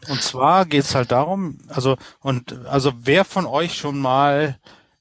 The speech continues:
n-, so eine emotional conversation gehabt hat, hat ja oft, hat ja sicher schon mal dieses, äh, Theme-Hopping erlebt, dass Leu-, dass es,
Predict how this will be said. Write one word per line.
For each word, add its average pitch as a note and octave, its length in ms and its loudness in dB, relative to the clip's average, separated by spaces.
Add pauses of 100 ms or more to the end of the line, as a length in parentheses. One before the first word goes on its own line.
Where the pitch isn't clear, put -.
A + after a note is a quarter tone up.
n-, B2+ 200 -4
so A#2 100 -8
eine B2 440 2
emotional D3 520 -2
conversation C3+ 680 2
gehabt D3 280 0
hat, C#3+ 200 0
hat C#3 160 -2
ja C3 160 4
oft, - 420 -10
hat C#3 220 -2
ja C#3+ 100 4
sicher E3 300 2
schon C#3+ 200 -6
mal C3 240 2
dieses, B2+ 420 -4 (580)
äh, B2 460 2 (1040)
Theme-Hopping B2 1200 0
erlebt, A#2 500 2
dass - 180 -4
Leu-, C3 240 0
dass B2+ 260 0
es, - 220 -6